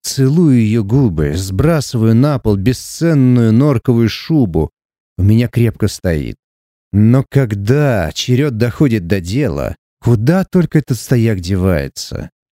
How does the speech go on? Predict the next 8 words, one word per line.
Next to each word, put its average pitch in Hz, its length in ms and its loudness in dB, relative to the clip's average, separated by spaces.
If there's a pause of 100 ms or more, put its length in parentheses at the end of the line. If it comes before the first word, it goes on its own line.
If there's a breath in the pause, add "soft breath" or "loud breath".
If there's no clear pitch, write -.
(120)
Я 104 240 0
смотрю 156 540 0
на 139 140 4
распластанное 135 880 0
на 110 120 2
кровати 123 540 0
алебастрово-белое 107 1200 0
тело, 95 540 -4